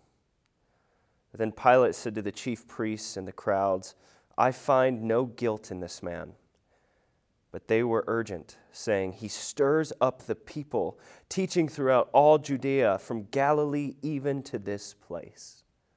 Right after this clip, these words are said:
This is the word of the Lord. Thanks be to God. So about a year ago, I watched a documentary series on Netflix, and it was called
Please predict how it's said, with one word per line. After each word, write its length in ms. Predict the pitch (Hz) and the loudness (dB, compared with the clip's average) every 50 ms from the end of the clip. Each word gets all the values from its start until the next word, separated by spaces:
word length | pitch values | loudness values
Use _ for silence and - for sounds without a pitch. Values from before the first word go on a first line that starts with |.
| _ _ _ _ _ _ _ _ _ _ _ _ _ _ _ _ _ _ _ _ _ _ _ _ - | _ _ _ _ _ _ _ _ _ _ _ _ _ _ _ _ _ _ _ _ _ _ _ _ -12
This 180 | 110 117 - | -10 -8 -8
is 140 | 127 113 - | -8 -6 -4
the 80 | - 104 | -4 -4
word 300 | 101 110 110 117 120 117 | -2 0 0 0 0 -2
of 80 | 113 | -4
the 100 | 117 120 | -6 -6
Lord. 320 | 107 107 98 90 87 - - _ _ _ _ _ _ _ _ _ _ _ _ _ _ _ _ _ _ _ _ _ _ _ _ - - _ _ _ _ _ _ _ _ | -4 -4 -6 -6 -8 -12 -16 _ _ _ _ _ _ _ _ _ _ _ _ _ _ _ _ _ _ _ _ _ _ _ _ -20 -20 _ _ _ _ _ _ _ _
Thanks 220 | - 110 104 - - | -10 -8 -8 -8 -8
be 120 | - 104 | -8 -8
to 60 | 98 | -6
God. 300 | - 95 92 92 - - - - _ _ _ _ _ _ _ _ _ _ _ _ _ _ _ _ _ _ _ _ _ _ _ _ _ _ _ _ _ _ _ _ _ _ _ _ _ _ _ _ _ _ _ _ _ _ | -4 -4 -2 -2 -4 -6 -8 -18 _ _ _ _ _ _ _ _ _ _ _ _ _ _ _ _ _ _ _ _ _ _ _ _ _ _ _ _ _ _ _ _ _ _ _ _ _ _ _ _ _ _ _ _ _ _
So 140 | - - 156 | -2 0 4
about 160 | 165 190 214 | 4 6 4
a 40 | 190 | 4
year 280 | 131 120 139 160 160 139 | 2 2 2 4 4 4
ago, 380 | 117 110 104 95 90 92 90 - - - _ _ _ _ _ - - 113 | 4 4 4 4 4 2 0 -4 -8 -20 _ _ _ _ _ -10 -2 2
I 80 | 135 | 4
watched 260 | 160 165 160 - - 143 | 4 4 4 0 -2 -2
a 40 | 113 | 0
documentary 540 | 120 117 123 - 120 107 107 113 110 107 | 2 2 2 2 -2 -4 -2 -2 -2 -4
series 380 | 104 - - 113 107 101 98 95 | -4 -6 -6 -4 -4 -4 -4 -4
on 220 | 98 92 92 92 | -4 -6 -4 -2
Netflix, 800 | 98 104 101 - - - 95 85 80 - - - - - - - - - | -2 -4 -4 -4 -8 -8 -8 -8 -8 -8 -14 -20 -18 -18 -20 -20 -20 -16
and 80 | 104 | -14
it 80 | 107 - | -14 -14
was 140 | - - - | -14 -16 -12
called 420 | - - 110 104 98 98 95 98 | -6 -2 0 2 2 0 0 -4